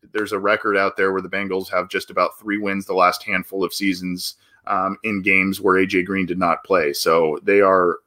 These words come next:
really, really struggling when he is not on the field. But, um, you know, obviously Zach Taylor believes A J Green is one of the best receivers i-, in the N F L. Um, he tells,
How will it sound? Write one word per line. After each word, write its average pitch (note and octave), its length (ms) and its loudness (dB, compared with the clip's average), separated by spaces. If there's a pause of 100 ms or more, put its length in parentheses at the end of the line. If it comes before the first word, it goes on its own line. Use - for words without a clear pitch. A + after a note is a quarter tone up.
(300)
really, C3 460 6
really G#2+ 500 6
struggling F#2+ 560 0
when F2 100 -4
he F#2+ 140 -4
is F2+ 140 -4
not F2+ 200 2
on F2+ 80 2
the E2+ 80 -4
field. F2+ 380 0
But, F2+ 220 2 (420)
um, G2 420 -2
you C3+ 60 -4
know, B2 140 6
obviously A2 460 6
Zach G#2 260 2
Taylor G2+ 260 4
believes G#2 540 -2 (100)
A G#2+ 100 0
J G2+ 180 -2
Green G#2 220 -4
is G2 140 -6
one G2+ 80 -4
of F#2 60 -4
the F#2+ 80 -6
best G2 240 0
receivers G2 400 -4
i-, F#2+ 80 -8 (100)
in G2+ 120 -6
the G2 120 -4
N F#2 120 -4
F - 180 -2
L. E3+ 340 6 (380)
Um, A#2 500 0 (140)
he C#3+ 140 0
tells, D#3 480 4